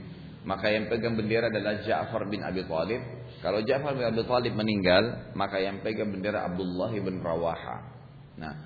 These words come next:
pada saat mereka lagi berperang, Ibu-ibu sekalian, Nabi Muhammad sallallahu alaihi wasallam di Madinah, lagi duduk di masjid, menceritakan kecamuk perang itu.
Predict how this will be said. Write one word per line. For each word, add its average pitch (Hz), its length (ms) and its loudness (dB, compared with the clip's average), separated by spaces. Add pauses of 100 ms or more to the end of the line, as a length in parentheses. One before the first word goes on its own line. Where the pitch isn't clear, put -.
(280)
pada 180 240 2
saat 180 160 0
mereka 156 320 0
lagi 135 160 4
berperang, 113 480 4
Ibu-ibu 90 320 2
sekalian, 92 640 2
Nabi 123 240 4
Muhammad 147 400 0
sallallahu 113 400 4
alaihi - 80 -6
wasallam 123 240 0
di 104 80 4
Madinah, 101 400 2
lagi 92 240 2
duduk 104 240 2
di 95 80 0
masjid, 95 400 -2 (400)
menceritakan 135 800 -2
kecamuk 139 560 -2
perang 123 240 0
itu. 101 240 -2